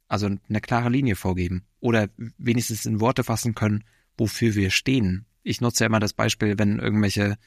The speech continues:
Leute, Unternehmen zu Markenworkshops kommen, am Anfang zu fragen, wenn das so ein, so ein kleineres Team ist, ähm, wie würdet ihr denn auf einer Party einer unbekannten Person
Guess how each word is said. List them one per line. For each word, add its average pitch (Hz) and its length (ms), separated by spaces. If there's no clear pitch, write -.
Leute, 110 460
Unternehmen 113 560
zu - 100
Markenworkshops 110 720
kommen, 110 240
am 104 80
Anfang 110 320
zu - 120
fragen, 107 380
wenn 104 120
das 101 140
so 104 100
ein, 104 240
so 110 80
ein 101 80
kleineres 104 420
Team 117 240
ist, 113 220
ähm, 107 420
wie 143 160
würdet 123 220
ihr - 180
denn 117 120
auf - 260
einer 101 220
Party 156 680
einer 107 200
unbekannten 139 500
Person 117 480